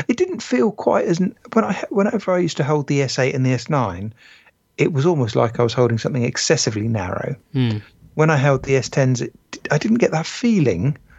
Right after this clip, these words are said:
Speaker 1: that it was excessively narrow, but I can only imagine that the, um, dimensions are very similar.
Speaker 2: Yeah.
Speaker 1: But yeah,
Speaker 2: I
Speaker 1: I d-, I thought the middle one was, is probably, on balance, the one I'd go for.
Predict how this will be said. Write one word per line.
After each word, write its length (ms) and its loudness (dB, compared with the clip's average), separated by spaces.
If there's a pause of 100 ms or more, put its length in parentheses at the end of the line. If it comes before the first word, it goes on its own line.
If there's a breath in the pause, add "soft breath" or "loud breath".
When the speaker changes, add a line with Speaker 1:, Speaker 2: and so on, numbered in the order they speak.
(160 soft breath)
Speaker 1:
that 100 0
it 60 6
was 100 4
excessively 540 0
narrow, 260 2
but 260 -2
I 80 0
can 160 0
only 160 4
imagine 400 0
that 200 -4
the, 180 0 (560 loud breath)
um, 480 -2 (260)
dimensions 500 0
are 40 0
very 200 2
similar. 520 0 (460)
Speaker 2:
Yeah. 260 0 (640 loud breath)
Speaker 1:
But 120 0
yeah, 140 2
Speaker 2:
I 20 0
Speaker 1:
I 40 0
d-, 120 0
I 120 -2
thought 220 -2
the 100 2
middle 220 2
one 240 0
was, 240 -4
is 120 0
probably, 400 0
on 160 -2
balance, 360 0
the 80 -4
one 140 -2
I'd 140 -8
go 160 -6
for. 260 -4